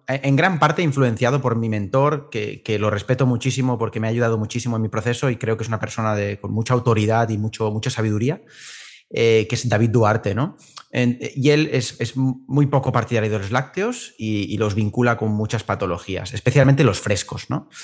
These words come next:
Entonces, eh, lo he hablado con él y tal, sobre los Masái que, que beben leche cruda y todo eso, ¿no? Y, bueno, el,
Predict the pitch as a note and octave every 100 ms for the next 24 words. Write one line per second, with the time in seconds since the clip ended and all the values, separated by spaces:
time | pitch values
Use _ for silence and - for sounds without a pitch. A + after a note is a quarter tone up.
0 | - - - - B2 D#3 D#3+ C#3+ - C3+
1 | B2+ A#2+ A2+ A2 - C3 D3+ D3+ B2+ B2
2 | F3 D3+ A#2+ F3+ F3 G3+ - - - -
3 | G2+ G2+ F#2 F#2 A#2+ B2 B2 A#2 F#2+ F#2
4 | - F#2 G#2 G#2 G#2 G#2 - C3 C3+ B2
5 | A2+ A2 A#2 D3+ D3 C#3 D3 - - -
6 | _ - C3 B2+ B2 A#2+ - - - -
7 | D3+ G#3+ F#3+ - - - _ _ - C#3
8 | C3 B2+ B2 A#2+ A#2 A2+ G#2+ F2+ D2+